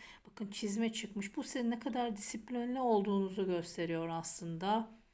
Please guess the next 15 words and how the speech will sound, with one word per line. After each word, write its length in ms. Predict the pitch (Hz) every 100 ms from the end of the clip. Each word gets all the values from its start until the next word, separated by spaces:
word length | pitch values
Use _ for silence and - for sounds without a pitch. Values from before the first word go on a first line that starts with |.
| _ _ _ _ _ _ _ _ _ _ _ _ _ -
Ve 80 |
bu 180 | 277 349
disiplini 720 | 349 - 330 - 233 202 214
bu 60 | 269
haftada 440 | - 233 - 208
elinizden 640 | 233 240 208 180 202 220 202
bırakmamaya 680 | 202 214 214 180 175 170 170
çalışın. 560 | 208 196 185 - 196
Eğer 280 | 196 202 196
bir 160 | 240 240
projeyi 460 | 247 220 214 214
bitirmek 480 | 214 - 226 254 254
üzereseniz 1040 | 233 240 247 226 - - - 233 233 240 -
şu 180 | -
an, 260 | 233 254 294